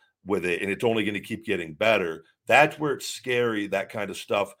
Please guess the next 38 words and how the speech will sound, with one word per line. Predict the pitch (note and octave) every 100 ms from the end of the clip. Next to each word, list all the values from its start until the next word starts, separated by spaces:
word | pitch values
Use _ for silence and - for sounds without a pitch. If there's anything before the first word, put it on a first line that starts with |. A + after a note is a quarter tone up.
| _ -
because | G#2 B2
you | A2
see | A2+ C#3+
the | C#3+
type | C#3 C3+ B2+ -
of | G2+
world | B2 B2+
we | A2
live | G#2 G#2
in | G2 G2+
where | G#2+
all | G#2+ G#2+
the |
people | - A#2+ A#2+ G2+ F#2 F2 _ _ -
that, | A2+ A2+ - -
the | B2+ C#3+ C#3+
people | - E3 E3 D#3+
that | C#3+ B2+
aren't | C3+ C3
doing | - C3 A#2 G#2
what | A2
they | A2+ A2+
then | A2+ A2+ A#2+
do | A#2
is | A2 G#2
they, |
they | A2+ G#2
try | G2+ A2+
to | G#2+ G2
get | G2 A2 -
others | G#2 G#2+ D2 G#1+ - - _ _ -
and | G2
to |
drag | G2+ A2 A2+ G#2
others | G2+ A2+ G#2+ F#2+
down. | - F#2+ F#2 F2+
And | G2
it, | G2